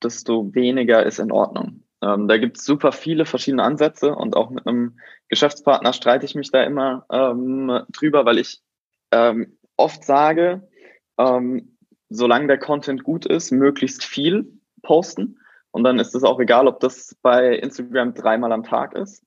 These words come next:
Ähm, und er ist eben immer der Meinung, äh,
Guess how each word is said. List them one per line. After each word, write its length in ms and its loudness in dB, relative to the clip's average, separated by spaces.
Ähm, 640 -4
und 320 0
er 140 6
ist 100 -2
eben 200 0
immer 180 2
der 100 2
Meinung, 560 -2
äh, 500 -6